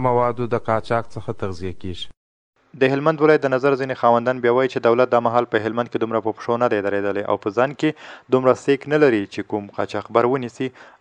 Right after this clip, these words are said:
Speaker 2: او د قانون له مخې ورسره حساب و کتاب وکړي. په دې اړه مې د کورنیو چارو وزارت امنیتي مرستیال عبدالحلیم خالد چې څه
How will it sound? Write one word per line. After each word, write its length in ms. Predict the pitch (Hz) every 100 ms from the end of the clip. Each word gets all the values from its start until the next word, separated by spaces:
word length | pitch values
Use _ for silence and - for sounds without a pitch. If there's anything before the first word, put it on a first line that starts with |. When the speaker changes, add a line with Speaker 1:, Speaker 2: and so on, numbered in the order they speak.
| 113
Speaker 2:
او 40 | 110
د 160 | 117
قانون 300 | 117 113 117
له 140 | 113 110
مخې 240 | 117 -
ورسره 420 | 120 110 117 110 101
حساب 320 | - 107 104
و 60 | -
کتاب 320 | - 113 101
وکړي. 260 | - 104 101
په 60 | 107
دې 60 | 120 143
اړه 120 | 147 151
مې 80 | 151 - - _ 131
د 100 | 143 -
کورنیو 340 | 151 151 156 143
چارو 180 | 151 147
وزارت 340 | 139 139 131
امنیتي 300 | 123 120 139 135
مرستیال 420 | 120 - 127 113
عبدالحلیم 520 | 113 113 104 117 113
خالد 320 | - 113 147 -
چې 100 | 151 - -
څه 60 | _